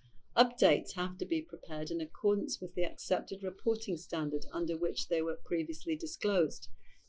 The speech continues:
Annual updates are not required to be supported by a competent person's report and may be prepared by the company's own internal experts. Annual updates may also be achieved by way of a no material change statement,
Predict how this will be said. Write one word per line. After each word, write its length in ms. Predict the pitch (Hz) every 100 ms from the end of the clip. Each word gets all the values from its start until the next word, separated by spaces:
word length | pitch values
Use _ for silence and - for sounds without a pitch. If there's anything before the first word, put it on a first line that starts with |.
| -
Annual 360 | 220 240 214 160
updates 500 | 160 - 160 151 -
are 100 | 175
not 280 | 196 214 -
required 480 | 180 - 165 156
to 80 | -
be 100 | 160
supported 580 | 156 - - 156 156 151
by 180 | 156 151
a 40 |
competent 580 | 151 175 160 151 151 -
person's 460 | 208 214 202 165 156
report 420 | 151 156 135 - - - -
and 160 | 180
may 220 | 185 202 208
be 160 | 185
prepared 500 | 185 160 - 160 151 -
by 120 | 165
the 100 | 160
company's 440 | - 185 - 165 -
own 260 | 170 175 175
internal 520 | 160 - 151 147 147
experts. 680 | 185 190 - - - - - _ - - -
Annual 360 | 190 208 190 190
updates 600 | 190 233 - 175 156 -
may 140 | 170
also 340 | - 220 233 180
be 220 | 160 160
achieved 440 | 156 - 165 160
by 140 | - 165
way 220 | 165 165
of 80 | 156
a 80 | 165
no 240 | 180 190
material 500 | 185 185 185 165 156
change 360 | - - 208 208
statement, 500 | - 170 156 175